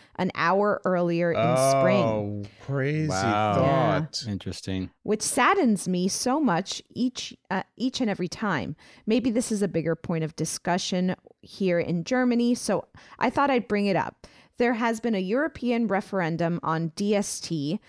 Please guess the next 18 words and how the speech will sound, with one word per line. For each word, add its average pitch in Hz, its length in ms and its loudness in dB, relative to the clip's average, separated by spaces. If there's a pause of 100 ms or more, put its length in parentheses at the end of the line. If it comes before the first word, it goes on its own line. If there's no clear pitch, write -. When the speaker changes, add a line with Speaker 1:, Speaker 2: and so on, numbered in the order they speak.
(200)
Speaker 1:
and 190 180 0
the 180 60 2
majority 196 640 0
voted 196 360 2
for 180 220 -2
a 170 60 2
year-round 185 720 2
D 175 180 0
L 175 120 2
T - 220 -8
years 190 460 0
ago, 139 380 0
but 170 100 0
it 151 120 -2
hasn't 233 360 0
been 233 120 2
implemented 156 680 -4
yet. - 400 -6